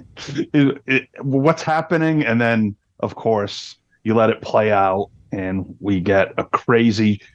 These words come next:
True Detective-esque ending for the episode. I know there's been a lot of hate out there, or even podcast critics. We're not really critics. I, I, I, I don't, I don't watch something to, to find the bad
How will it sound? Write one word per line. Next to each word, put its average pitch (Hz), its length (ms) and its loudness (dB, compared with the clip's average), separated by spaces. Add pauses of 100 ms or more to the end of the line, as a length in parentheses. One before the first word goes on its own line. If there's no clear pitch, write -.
(240)
True - 320 0
Detective-esque 120 1120 0
ending 107 540 4
for 110 140 -4
the 101 140 0
episode. 104 640 2 (320)
I 113 80 0
know 160 200 0
there's 170 200 -2
been 165 180 0
a 151 80 2
lot 151 380 0
of 135 240 -6 (360)
hate - 720 -4 (400)
out 95 300 -2
there, 80 360 -4 (280)
or 117 120 -2
even 127 340 0
podcast 127 680 -2
critics. - 380 -2
We're 269 120 2
not 262 180 0
really 135 260 0
critics. - 920 -4 (800)
I, - 280 -6
I, 127 160 -2
I, 127 260 -4 (100)
I - 20 0
don't, 143 260 -2
I 139 80 -2
don't 156 220 -2
watch 131 380 -2
something 123 260 0
to, 117 100 -2
to - 220 -8
find 117 540 2
the 104 60 2
bad 95 300 0